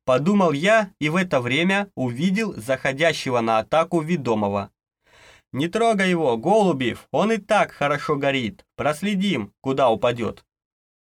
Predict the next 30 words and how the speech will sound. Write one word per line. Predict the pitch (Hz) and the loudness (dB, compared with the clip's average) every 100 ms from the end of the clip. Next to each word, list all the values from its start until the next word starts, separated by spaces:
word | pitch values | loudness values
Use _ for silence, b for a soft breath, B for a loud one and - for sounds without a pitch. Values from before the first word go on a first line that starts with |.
| _ | _
Снижаясь | - - 165 165 240 202 | -12 -2 -2 2 2 2
в | - | -2
стороне, | - 151 151 185 202 180 | 0 2 4 4 2 0
мы | 131 160 | 0 0
следили | 196 151 143 175 | 2 -2 0 0
за | 165 147 | 0 0
разведчиком. | 147 120 113 92 107 95 101 104 _ _ | -2 -2 -4 -4 -10 -6 -6 -6 _ _
Он | 123 143 160 | -2 2 2
же, | 175 202 196 - | 0 -2 -2 -8
горящий, | 123 123 113 123 151 - 175 | 0 2 4 2 0 -4 -6
тянул | - 131 123 165 | -2 -2 0 -2
к | - 160 | -4 -2
молочной. | 170 127 104 - 101 98 98 _ b b - | 0 0 -2 -4 -6 -6 -8 _ b b -8
Мне | 139 233 | -4 -2
даже | 214 196 185 | 0 0 0
показалось, | 180 175 180 175 226 165 120 - | -4 -2 -2 2 2 2 -2 -8
что | - - 151 | -16 -6 -2
Юнкерс | 180 240 214 196 175 - - 131 | 0 0 -4 -2 -4 -6 -12 -8
может | 165 208 196 190 | -2 0 0 -4
уйти | - 180 180 - 196 123 - | 0 2 2 2 0 0 -6
за | 101 120 | -4 0
линию | 160 185 165 | 2 2 2
фронта. | 143 113 98 92 95 - B B B B - | -2 -2 -2 -4 -8 -10 B B B B -6
Бросаюсь | 120 135 139 202 202 196 185 | 0 0 0 2 2 2 -4
в | - | 0
погоню | 135 139 160 156 127 | 0 2 2 2 0
за | 127 | 0
ним. | 120 107 98 - _ _ | 0 -2 -4 -10 _ _
Как | - 196 | -4 -2
вдруг | 170 175 233 208 - | -2 -2 -2 -4 -8